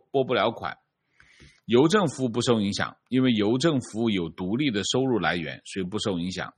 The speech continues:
那么各个政府部门的应对包括，比如说国防部，啊，就是五角大楼，所有的现役军人仍然要服役，啊，国防合同会继续执行，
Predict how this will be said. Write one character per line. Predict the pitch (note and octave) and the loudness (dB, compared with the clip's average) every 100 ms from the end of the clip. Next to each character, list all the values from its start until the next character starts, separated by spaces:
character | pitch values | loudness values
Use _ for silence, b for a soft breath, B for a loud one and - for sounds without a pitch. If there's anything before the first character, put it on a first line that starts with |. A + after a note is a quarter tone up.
| _ _ b b b b b b | _ _ b b b b b b
那 | - D3 | 0 2
么 | C#3+ | 2
各 | B2+ G3 | 4 2
个 | F3+ | 2
政 | F3 F3+ | 2 0
府 | A#2 G#2 | 0 -2
部 | D3+ | 2
门 | B2+ B2+ | 2 4
的 | C3+ | 2
应 | C#3 | 2
对 | A#2+ | 2
包 | A2+ A2+ | 6 4
括， | A2+ B2+ G2 | 4 0 0
比 | - | -2
如 | G2 | -2
说 | G2 A#2+ A2 F#2+ - _ - F#2+ | 2 4 4 0 -8 _ -12 -12
国 | - A#2+ | 0 2
防 | B2+ B2 | 4 2
部， | C#3+ A#2 _ | 0 -4 _
啊， | D2 C2 - | -14 -14 -8
就 | A2+ | -8
是 | G2+ G#2 G2 - | -2 -2 -2 -4
五 | G#2+ B2+ | -2 2
角 | A2+ | 4
大 | G#2+ G2 | 6 4
楼， | E2 D#2 - b b b - | 2 -4 -12 b b b -14
所 | - C3 F3+ | 0 6 6
有 | C#3+ | 6
的 | A#2+ | 2
现 | A2+ D#3+ C#3 | 2 2 2
役 | A#2 | 2
军 | C3 B2+ | 0 0
人 | A2+ | 0
仍 | G2 G#2+ | 0 0
然 | A2 G#2+ | 0 0
要 | G2+ | -2
服 | - | -4
役， | G2+ G#2+ - _ - | -4 -6 -10 _ -20
啊， | - _ _ _ _ _ _ | -20 _ _ _ _ _ _
国 | - C3+ | 4 6
防 | E3 D#3 C#3+ | 8 6 6
合 | B2+ C3 | 2 2
同 | B2+ A#2 | 2 2
会 | B2+ | -2
继 | - B2 | 0 -4
续 | G#2+ | -4
执 | F#2+ G2+ | -6 -6
行， | - D2+ | -6 -8